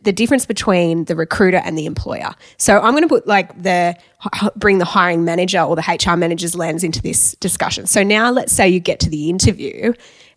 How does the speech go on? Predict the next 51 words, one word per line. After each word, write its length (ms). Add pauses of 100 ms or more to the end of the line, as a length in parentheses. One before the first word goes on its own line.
and, 460
or 120
maybe 280
there 160
is 120
no 140
recruiter 460
involved, 440
and 100
so 120
you're 160
just 240
purely 340
going 280
straight 340
through 300
the, 260 (640)
uh, 300 (420)
to 140
the 80
business 320
and 100
having 200
an 40
interview. 320 (1200)
There's 140
a 60
couple 320
of 120
things 640 (480)
that 180
you 140
can 320
do. 560 (420)
And 160
I 60
love 280
how 200
you 220
phrase 360
that 180
with 120
the 80
recruiter, 440
Em, 260
that 120
you 80
can 160
say, 320
"Oh, 240
it, 140